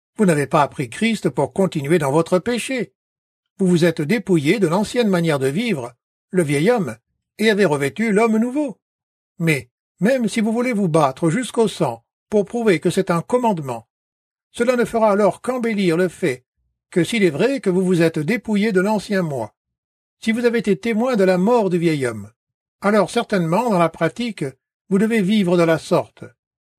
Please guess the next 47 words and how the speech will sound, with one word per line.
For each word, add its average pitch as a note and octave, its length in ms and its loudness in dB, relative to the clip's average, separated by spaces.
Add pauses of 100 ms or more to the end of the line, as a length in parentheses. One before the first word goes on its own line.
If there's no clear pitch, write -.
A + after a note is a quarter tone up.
Et G#3 60 0
nous A3+ 160 2
en G#3+ 100 0
parlerons G3 420 2
davantage D#3+ 600 0
dans D3+ 100 -4
l'avenir. D3 600 -4 (500)
Mais G#3 100 2
je A#3 80 0
me A#3+ 120 2
sens A#3+ 240 -2
à G3 80 4
l'aise D#3+ 460 0 (120)
avec G#3+ 240 0
le G#3+ 120 2
fait B3+ 300 -2
que - 100 -4
Paul G3+ 340 0
fait A3+ 180 -4
ici G3+ 300 -2
une F#3+ 200 0
affirmation A3 640 0
de A3 140 0
fait. C4 420 -4 (480)
Regardez E3 540 2
Colossiens F3+ 480 0
trois, E3+ 340 2
versets G3+ 300 0
neuf G3+ 200 0
et F#3 80 2
dix. B2 320 -8 (520)
Parce F#3+ 180 0
que C4 140 -2
pour F3+ 240 0
moi, D#3 280 -2 (320)
c'est G#3 140 0
la G#3 100 2
chose A#3 360 -2
qui F#3+ 100 0
est F3+ 60 2
très G3+ 200 -2
convaincante F3+ 800 -2 (380)
pour G3+ 140 2
la F#3+ 100 4
bonne F#3+ 280 2
interprétation F3+ 800 0
d'Éphésiens. D#3 600 -2